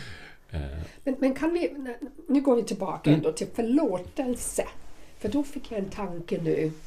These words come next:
Speaker 2: som ni där hemma kan fråga er. För jag tänker så där, för mig har det varit under vissa perioder otroligt viktigt att gå hela den, med denna, hela den resan med olika människor.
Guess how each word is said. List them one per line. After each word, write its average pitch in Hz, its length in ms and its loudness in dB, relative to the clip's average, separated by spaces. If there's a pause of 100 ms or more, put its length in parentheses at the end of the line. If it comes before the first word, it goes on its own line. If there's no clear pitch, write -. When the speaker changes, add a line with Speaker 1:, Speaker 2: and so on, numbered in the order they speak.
(440)
Speaker 2:
som 170 360 -4
ni 202 260 2
där 170 120 -4
hemma 202 440 -4
kan 202 200 -10
fråga 196 300 -10
er. 269 400 -10 (840)
För 220 80 2
jag 254 240 4
tänker 247 260 4
så 202 140 -6
där, 180 200 -4
för 196 160 -4
mig 240 340 2 (260)
har 196 140 -6
det 190 80 0
varit 175 360 -4
under 180 240 -4
vissa 196 320 -4
perioder 165 520 -4
otroligt 214 520 -2
viktigt - 640 -6 (500)
att 190 160 -8
gå 208 140 2
hela 196 360 2
den, 175 180 -4 (100)
med 180 160 -4
denna, 180 260 -4 (140)
hela 208 300 -2
den 190 200 0
resan 202 920 -2
med 196 120 -2
olika 180 380 -6
människor. 247 680 -6